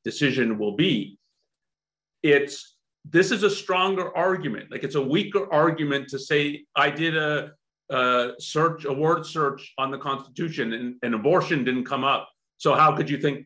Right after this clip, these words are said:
there's a right to an abortion?" Here, it's a more sophisticated perspective of saying it's,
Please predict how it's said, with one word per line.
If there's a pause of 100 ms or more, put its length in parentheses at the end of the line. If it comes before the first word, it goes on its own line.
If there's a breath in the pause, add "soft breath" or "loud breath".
(140)
there's
a
right
to
an
abortion?"
Here,
it's
a
more
sophisticated (140)
perspective (380)
of
saying (420)
it's,